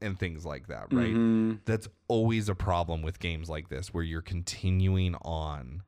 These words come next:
Speaker 1: the storyline.
Speaker 2: Yeah.
Speaker 1: And it all really depended on how quickly are we? Is it gonna be, like, the next day? And
Speaker 2: Yeah.
Speaker 1: it's like, Wait a minute.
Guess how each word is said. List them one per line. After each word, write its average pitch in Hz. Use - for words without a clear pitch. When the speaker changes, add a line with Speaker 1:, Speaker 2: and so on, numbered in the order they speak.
Speaker 1:
the 87
storyline. 67
Speaker 2:
Yeah. 98
Speaker 1:
And 104
it 98
all 98
really 95
depended 95
on 82
how 98
quickly 92
are 57
we? 50
Is 90
it 90
gonna 87
be, 85
like, 78
the 110
next 104
day? 87
And -
Speaker 2:
Yeah. 117
Speaker 1:
it's 101
like, 95
Wait 123
a -
minute. 82